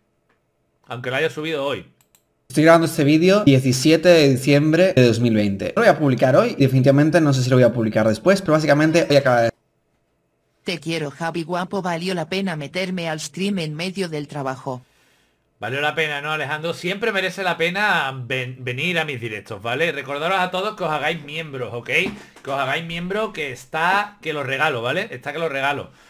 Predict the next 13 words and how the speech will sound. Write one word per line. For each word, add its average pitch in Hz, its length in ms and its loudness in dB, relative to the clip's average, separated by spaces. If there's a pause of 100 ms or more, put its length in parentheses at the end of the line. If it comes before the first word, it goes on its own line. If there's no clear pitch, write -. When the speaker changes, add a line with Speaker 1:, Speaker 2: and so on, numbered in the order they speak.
(140)
Speaker 1:
Somos 151 280 -8
más 165 220 -2
de 180 100 -2
dos 160 160 -4
mil, 170 220 -6
dos, 156 380 -8
de 135 260 -10
más 170 260 -2
de 202 120 -8
dos 165 140 -6
mil 180 200 -8
doscientos 170 480 -8
miembros, 185 400 -6